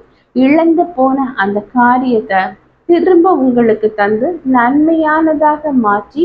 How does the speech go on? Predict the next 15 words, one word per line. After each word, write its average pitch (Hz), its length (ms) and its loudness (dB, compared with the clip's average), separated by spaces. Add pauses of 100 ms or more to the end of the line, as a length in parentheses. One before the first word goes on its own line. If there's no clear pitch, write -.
(100)
உங்களை 208 380 0 (200)
ஆசீர்வதிக்க 214 840 -4 (520)
வல்லவரா 233 580 0 (220)
இருக்கிறாரு. 202 680 0 (320)
இப்போ 254 320 0
சின்ன 285 400 -2
பிரேயர் 269 340 0
பண்ணலாமா? 269 560 0 (2250)
அன்பின் 247 460 0
பரலோக 262 600 0
தந்தையே, 240 520 0 (180)
அப்பா, 233 580 -2
இந்த 254 280 0
அருமையான 254 580 2
வேலைக்காக 254 580 -2